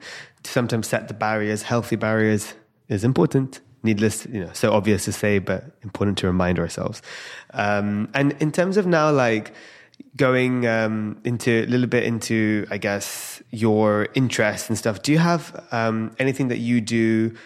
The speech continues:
out of routines, but, like, maybe it's, uh, uh, you practice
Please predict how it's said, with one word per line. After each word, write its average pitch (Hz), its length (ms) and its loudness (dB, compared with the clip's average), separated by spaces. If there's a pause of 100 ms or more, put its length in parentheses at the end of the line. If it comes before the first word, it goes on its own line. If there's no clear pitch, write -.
(300)
out 143 300 0
of 117 160 -2
routines, 110 560 0
but, 104 160 -6
like, 98 120 -2
maybe 101 300 -2
it's, - 240 -8
uh, 98 320 -2 (580)
uh, 95 240 -2
you 92 120 -6
practice - 640 -6